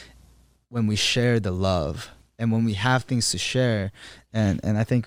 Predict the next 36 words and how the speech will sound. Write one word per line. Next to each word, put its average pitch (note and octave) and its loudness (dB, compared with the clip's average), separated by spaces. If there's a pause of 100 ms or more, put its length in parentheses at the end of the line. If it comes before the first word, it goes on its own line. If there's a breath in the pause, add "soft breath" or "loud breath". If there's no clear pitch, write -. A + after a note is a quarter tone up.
(120)
everybody B2+ 0
wants A2 0
to G2+ 0 (180 soft breath)
be A#2+ 0
something A#2+ 0
successful, A#2 0
blah, C3 0
blah, B2+ 2
blah, A2+ 0
all B2+ 2
these B2+ -2
things C3 0
that A2+ 0
you G#2+ 0
wanna A2 2
be, B2 0
because G#2+ -2 (460 loud breath)
at B2+ 2
the - -6
end, C#3 2
it's A2 -4 (320)
about G#2+ 2 (140)
sharing B2 0
that G2 -2 (220 soft breath)
success, - 0
the - -10
happiness A2 2
with G2 0
the - 0
people G#2 0
around G#2 0
you B1+ -8
that F2+ 0
you D#2 -4
love. F#2+ 0 (720 soft breath)
Um, G2 0